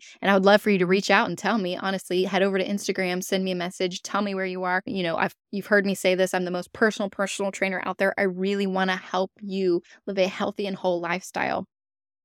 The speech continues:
But if you don't know where to start, please, please reach out. I do one-on-one online training with clients. They work out in their homes, or you can work out in a gym. And I love helping women feel stronger, reach their goals, and understand how to lead a healthy and whole lifestyle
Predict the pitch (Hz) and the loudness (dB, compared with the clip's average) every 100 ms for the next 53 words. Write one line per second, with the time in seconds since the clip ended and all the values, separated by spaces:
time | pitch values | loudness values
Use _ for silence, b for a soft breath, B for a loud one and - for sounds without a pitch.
0 | _ 208 208 190 - 214 208 220 220 202 | _ -2 -2 -4 2 2 2 2 0 -2
1 | - - 185 165 - _ _ _ _ _ | -4 0 2 2 -2 _ _ _ _ _
2 | - - 226 226 208 180 160 - _ - | -14 -2 2 4 4 0 -4 -10 _ -4
3 | 214 202 175 170 - - - _ 202 202 | 0 0 -2 -6 -6 -6 -8 _ -4 2
4 | 202 190 208 226 233 233 - 196 202 202 | 2 4 4 4 4 2 2 0 0 -2
5 | 202 190 190 - 175 170 165 - - _ | 0 0 -2 -4 -6 -4 -6 -10 -20 _
6 | _ - 175 165 156 180 190 220 220 220 | _ -2 2 2 2 2 4 2 4 0
7 | 208 202 185 180 180 - - 185 196 220 | 0 -2 -2 -2 -6 -8 -2 0 0 -2
8 | 202 202 208 208 208 190 170 170 - - | -4 -2 -2 -2 -4 -4 -4 -4 -6 -2
9 | 196 190 185 190 196 208 196 208 196 185 | 2 4 6 6 4 2 2 2 2 0
10 | 185 185 170 - 175 170 165 196 - _ | 0 0 -4 -2 -4 -2 -2 -2 -4 _
11 | - 202 233 190 190 185 185 - 196 214 | 0 2 4 4 4 4 0 -2 0 2
12 | 220 202 185 185 185 190 185 180 170 175 | 0 0 -2 -2 -2 0 2 0 -2 -4
13 | 175 175 165 165 175 175 - 170 170 | -4 -6 -4 -6 -6 -8 -6 -6 -6